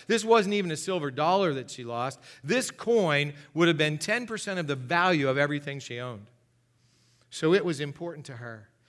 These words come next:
And so she lights a lamp, and she gets out her, her broom, and she starts sweeping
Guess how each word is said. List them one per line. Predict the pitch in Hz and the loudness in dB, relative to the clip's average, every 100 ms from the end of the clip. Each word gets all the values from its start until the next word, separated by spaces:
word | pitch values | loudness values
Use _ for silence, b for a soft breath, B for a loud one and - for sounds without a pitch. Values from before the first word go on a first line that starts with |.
| b 151 | b -4
And | 165 | 0
so | 180 | 0
she | 160 135 | 0 0
lights | 131 175 190 | 4 4 4
a | 180 | 0
lamp, | 175 175 175 | 0 2 0
and | 139 | -4
she | - | -8
gets | 123 165 180 | -2 0 2
out | 175 | 2
her, | 175 170 170 - _ _ _ _ _ _ _ _ - - 170 | 4 0 -2 -20 _ _ _ _ _ _ _ _ -20 -16 -8
her | 131 143 | -4 -2
broom, | 135 165 170 | 0 0 0
and | 135 | -2
she | - 190 | -6 -6
starts | 202 170 - | -4 -6 -6
sweeping | 190 190 190 180 | -2 -2 -2 -4